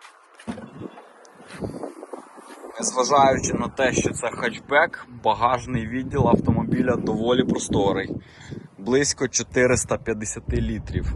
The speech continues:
об'єм багажника. Автомобіль має передні та задні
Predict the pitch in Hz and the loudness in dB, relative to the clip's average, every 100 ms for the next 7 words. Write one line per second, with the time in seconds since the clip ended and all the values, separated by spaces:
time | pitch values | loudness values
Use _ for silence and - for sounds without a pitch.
0 | - - - 113 110 107 104 98 87 90 | 2 6 6 8 8 8 6 4 4 -2
1 | 85 85 - - - - - - - - | -6 -8 -10 -16 -14 -14 -14 -16 -2 6
2 | - - - - - - - - - - | 6 6 -2 -10 -12 -12 -14 -14 -14 -16
3 | - - - - - - - - - - | -14 -14 -14 -14 -14 -12 -10 -10 -8 -8
4 | - - - - - - - - - - | -6 -6 -8 -10 -10 -12 -12 -12 -14 -14
5 | - - - - - - 101 104 - 127 | -16 -18 -18 -18 -16 -10 -6 -6 -4 -2
6 | 127 120 127 117 117 110 104 - 117 117 | -2 0 0 2 2 2 0 0 4 6
7 | 113 98 104 - 104 104 101 98 | 4 2 -4 -4 -2 4 2 2